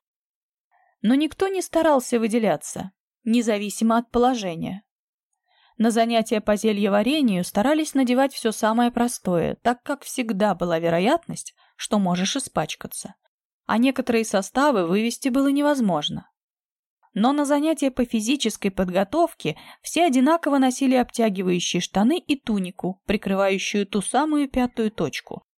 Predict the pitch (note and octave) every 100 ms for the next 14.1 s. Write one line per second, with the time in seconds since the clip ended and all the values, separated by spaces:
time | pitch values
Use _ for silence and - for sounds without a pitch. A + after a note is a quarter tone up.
0 | _ _ - A3+ C#4 A#3 A#3+ G#3 G3 F#3
1 | F3 F#3 C4 A#3 G3+ G#3 G3+ G3+ - -
2 | - F#3 - D3 D#3 - _ _ _ _
3 | _ _ _ _ _ _ _ _ _ _
4 | - A#3+ C#4+ D4+ F#4 F#4+ - - - G#3+
5 | A#3 A#3 A#3 C#4+ E4 A#3 F#3+ B3+ B3+ -
6 | A#3 A3 - E3+ - G3 G3+ - F#3+ -
7 | D3 C#3 E3 - _ _ _ _ _ -
8 | A3 D4+ C4 A#3 G#3 - A3 G#3+ - A3+
9 | C4+ C#4+ A#3 - A3 A3+ G3+ G3+ G3+ G3
10 | G3+ A3 A3+ D4 E4+ _ _ _ _ -
11 | B3 C4+ C#4 E4+ E4+ D#4+ D#4+ A#3+ A3 F#3+
12 | F#3 F3+ F3+ E3 D#3+ E3+ F3 - _ _
13 | - B3 C4 B3+ B3 A3 F3+ A#3+ G#3 -